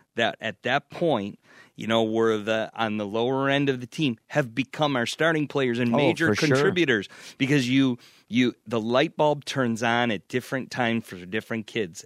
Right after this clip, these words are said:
Speaker 1: and you never know when it's gonna happen. And it could happen at ten, and sometimes the ones that are at ten and are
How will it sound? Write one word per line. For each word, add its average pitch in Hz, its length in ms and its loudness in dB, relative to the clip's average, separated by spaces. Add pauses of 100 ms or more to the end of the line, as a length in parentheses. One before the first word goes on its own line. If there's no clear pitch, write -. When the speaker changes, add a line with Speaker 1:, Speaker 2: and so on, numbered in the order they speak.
Speaker 1:
and 120 120 0
you 113 80 2
never 135 300 2
know 139 140 4
when 131 200 0
it's 117 140 -6
gonna 113 220 -2
happen. 120 400 -2
And 104 120 -2
it 101 80 -2
could 113 140 0
happen 110 300 -2
at 104 160 -10
ten, 127 320 0 (280)
and - 120 -4
sometimes 131 420 -2
the 113 80 -6
ones 117 300 -4
that 113 120 0
are 110 200 2
at 107 240 -4
ten 151 460 -4 (180)
and 107 180 -2
are 101 80 -4